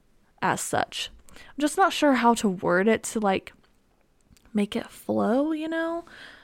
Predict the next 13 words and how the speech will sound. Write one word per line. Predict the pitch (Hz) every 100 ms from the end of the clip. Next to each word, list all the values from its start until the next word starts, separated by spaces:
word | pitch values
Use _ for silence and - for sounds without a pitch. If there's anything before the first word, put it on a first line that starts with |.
| _ _
Flow's | - 233 220 220 220
a |
big | 220 214 -
thing. | 226 220 220
We | 220
gotta | 220 233
have | 240 226 220
the | 185
vibes, | 185 190 196 208 214 214 214 - -
gotta | 220 220
have | 220
the | 208
flow. | - - 214 214 214 214 214 214